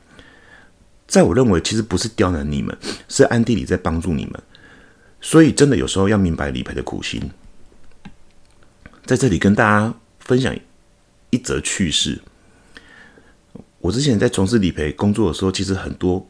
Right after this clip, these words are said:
狗屁倒灶的事，但是回想起来其实都还蛮有趣的。那时印象深刻，受理一件强制附加驾驶人伤害险的出险案件，因驾驶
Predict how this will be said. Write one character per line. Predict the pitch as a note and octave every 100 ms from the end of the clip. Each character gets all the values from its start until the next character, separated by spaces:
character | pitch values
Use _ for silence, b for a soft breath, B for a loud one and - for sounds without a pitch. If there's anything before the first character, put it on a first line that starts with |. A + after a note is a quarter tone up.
| _ -
狗 | D2
屁 | - A#2+
倒 | F#2+ G#2
灶 | F2 F#2
的 | D2
事， | C#2+ F2 - - B B B B B B
但 | - C3+
是 | C#3 C#3
回 | A#2
想 | G2 G2+
起 | -
来 | C#2
其 | -
实 | E2+
都 | -
还 | F2+ E2+
蛮 | C#2+
有 | D2+ G1+
趣 | - C#2+
的。 | A#1+ - - - - - B B B B B
那 | F#3+
时 | E3+ A#2
印 | C#3 C3+
象 | C3 A#2 -
深 | - G#2
刻， | A2 F#2+
受 | C3
理 | F#2+
一 | A#1
件 | G#2 F#2 -
强 | - F2 E2+
制 | F#2 B2 G2
附 | A2 G#2
加 | G2 F#2
驾 | - B2+ E2
驶 | - G1+
人 | -
伤 | D#2 D#2
害 | E2+
险 | F#2 -
的 | - - _
出 | - G#2+
险 | C#2+
案 | C2+
件， | - - - - B B B B B B B -
因 | C#3 C#3
驾 | C#3+ A#2
驶 | - -